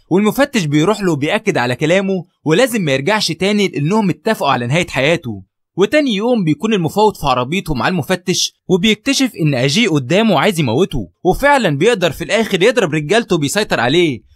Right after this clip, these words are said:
وبيكون راكب عربيته وهم كلهم وراه وبيحاولوا يموتوه،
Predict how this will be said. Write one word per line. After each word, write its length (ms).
وبيكون 360
راكب 320
عربيته 540
وهم 220
كلهم 400
وراه 280
وبيحاولوا 400
يموتوه، 600